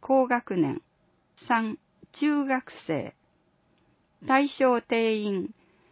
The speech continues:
市内在住の小中学生、一、二は約八十人、三は約五十人。表彰、各部門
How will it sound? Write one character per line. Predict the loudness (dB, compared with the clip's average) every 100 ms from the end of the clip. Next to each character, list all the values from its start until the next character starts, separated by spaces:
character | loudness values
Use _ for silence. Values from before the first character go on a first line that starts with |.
| _
市 | 2 8
内 | 10 8 4
在 | 0 0 0
住 | 0 2
の | 2 2 -4 -6
小 | 0 0
中 | -2 -4 -2
学 | -4 -6 -10 -4
生、 | -2 -4 -10 _ _ _ _ -8
一、 | -6 -2 -2 -2
二 | 0 0
は | 0 -4 -8 _
約 | -2 -2 -2
八 | -8 -6 -6 -2
十 | -2 0
人、 | -2 -4 -6 -12 _ _ _ _ _ _ 0
三 | 2 2 0
は | -2 -6 _
約 | -2 -2 -2 -10 2
五 | 2 2
十 | 0 0
人。 | 0 0 -4 -12 _ _ _ _ _ _ _ _ _ -2
表 | 2 2 -2 -2 0
彰、 | 0 -2 -10 _ _ _ _ 0
各 | 0 2 0
部 | 0
門 | 2 2 2